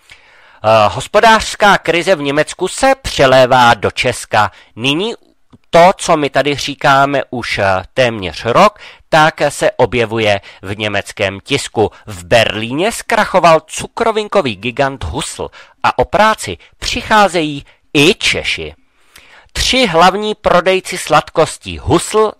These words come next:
Eiles a Arko se připravují na krach a podali návrh na konkurs u okresního soudu Norderstedt.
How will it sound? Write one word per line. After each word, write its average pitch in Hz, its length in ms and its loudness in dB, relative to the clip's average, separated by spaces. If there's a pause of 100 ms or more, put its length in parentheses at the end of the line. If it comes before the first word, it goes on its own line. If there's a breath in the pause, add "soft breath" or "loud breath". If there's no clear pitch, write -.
(120)
Eiles 156 540 4 (120)
a - 80 2
Arko 139 600 0 (280 loud breath)
se - 220 2
připravují 175 720 0
na 110 140 -2
krach 156 500 0
a - 80 4
podali 151 400 2
návrh 131 420 0
na 185 120 0
konkurs 123 600 -2
u 185 80 -2
okresního - 720 -4
soudu 120 460 -2 (380 loud breath)
Norderstedt. 104 1000 -4